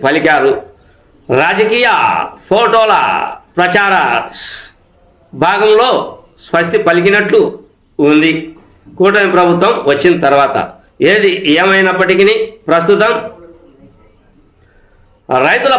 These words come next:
పాస్‌బుక్ల మీద జగన్మోహన్ రెడ్డి ఫోటో లేకుండా రాజముద్రను ఏర్పాటు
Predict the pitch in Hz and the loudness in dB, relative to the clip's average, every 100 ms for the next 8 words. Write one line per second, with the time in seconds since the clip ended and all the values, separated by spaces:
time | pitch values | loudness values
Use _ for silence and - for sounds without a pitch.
0 | 208 214 208 202 196 190 190 208 220 247 | 0 0 0 0 0 2 2 2 0 -2
1 | - - - _ _ _ _ 135 120 196 | -8 -14 -20 _ _ _ _ -6 -2 0
2 | 220 214 190 196 175 160 160 151 190 214 | 0 0 0 0 0 -2 -2 -2 0 0
3 | 233 - - - - _ _ _ - 110 | 0 -4 -12 -20 -20 _ _ _ -6 -2
4 | 143 185 202 202 220 - - - 123 143 | 0 2 2 2 0 -4 -8 -4 0 0
5 | 180 185 190 196 247 214 - - _ - | 2 2 2 2 0 0 -4 -14 _ -4
6 | 170 175 170 170 | -4 0 0 0